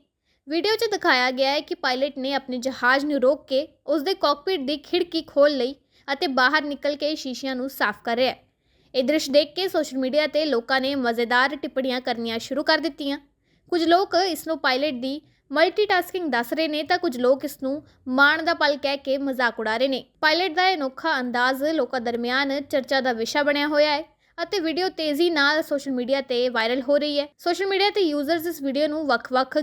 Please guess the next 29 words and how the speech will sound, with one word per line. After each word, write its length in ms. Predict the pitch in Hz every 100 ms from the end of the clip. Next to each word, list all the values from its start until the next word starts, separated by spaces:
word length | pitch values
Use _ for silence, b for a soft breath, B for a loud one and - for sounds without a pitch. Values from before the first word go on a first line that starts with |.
| 269
ਕੈਪਸ਼ਨਾਂ 460 | 277 269 - 359 370
ਨਾਲ 280 | 311 285 302
ਸ਼ੇਅਰ 280 | - 285 294
ਕਰ 200 | 320 311
ਰਹੇ 100 | 320
ਨੇ। 180 | 302 311 _ _ _ _ _
ਵੀਡੀਓ 240 | 277 320 381
ਨੂੰ 100 | 381
ਲੈ 120 | 349
ਕੇ 140 | 349
ਲੋਕ 240 | 330 320 247
ਇਹ 160 | 294
ਵੀ 100 | 302
ਕਹਿ 220 | 349 320 330
ਰਹੇ 100 | 349
ਨੇ 200 | 311 339
ਕਿ 120 | 370
ਪਾਇਲਟ 400 | - 247 254 262
ਦੀ 120 | 247
ਜ਼ਿੰਮੇਵਾਰੀ 600 | 247 254 285 285 262 277 311 - 269
ਅਤੇ 140 | 339
ਆਪਣੇ 240 | 320 359 359
ਕੰਮ 300 | 285 277 302
ਦੇ 100 | 320
ਪ੍ਰਤੀ 340 | 320 277 302
ਇਮਾਨਦਾਰੀ 560 | 254 247 269 285 294 294
ਨੂੰ 160 | 285
ਦਿਖਾਉਂਦਾ 400 | 269 302 254 247
ਹੈ 140 | 247